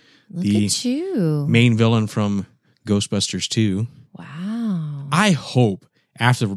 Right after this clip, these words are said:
Speaker 2: after this episode wrapped that that painting came off the wall and got shipped directly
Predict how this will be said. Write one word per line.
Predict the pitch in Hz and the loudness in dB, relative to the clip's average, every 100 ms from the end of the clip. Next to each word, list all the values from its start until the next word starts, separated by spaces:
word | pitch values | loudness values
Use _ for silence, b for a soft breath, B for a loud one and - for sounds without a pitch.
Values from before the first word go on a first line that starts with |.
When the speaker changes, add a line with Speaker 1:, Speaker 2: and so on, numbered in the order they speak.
| - | -4
Speaker 2:
after | 113 117 - | 0 0 0
this | 95 104 113 - - | -2 0 2 0 0
episode | 117 113 - 107 95 87 | -2 -2 -4 -2 -4 -6
wrapped | 90 104 110 - b b b b | -4 -4 -6 -18 b b b b
that | 101 110 | -4 2
that | 117 123 _ _ _ | 4 2 _ _ _
painting | - 127 123 113 | 2 4 4 2
came | - 117 117 | 2 2 4
off | 117 110 | 2 0
the | 107 | -2
wall | 98 104 110 113 | -2 -2 -2 -2
and | 101 98 | -4 -2
got | 101 98 | -2 -2
shipped | - 110 - 98 | 0 0 -2 -12
directly | 98 95 92 101 110 - 90 87 | -10 -8 -4 -4 -2 -4 -4 -6